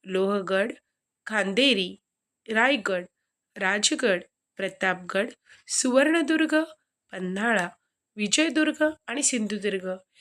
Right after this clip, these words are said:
या किल्ल्यांचा समावेश केला आहे. यातच तामिळनाडूतील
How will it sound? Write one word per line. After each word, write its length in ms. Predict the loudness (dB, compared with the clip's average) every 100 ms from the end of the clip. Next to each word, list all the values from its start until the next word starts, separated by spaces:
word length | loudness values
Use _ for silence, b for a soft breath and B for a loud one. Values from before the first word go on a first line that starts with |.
| B B _
या 200 | 0 0
किल्ल्यांचा 680 | 2 2 4 0 0 0 2
समावेश 580 | 2 2 2 2 2 0
केला 280 | 2 0 2
आहे. 240 | 0 -4 -8 B B B _ _
यातच 680 | -2 0 2 2 2 0 -6 _
तामिळनाडूतील 880 | -2 0 2 4 4 2 0 0 0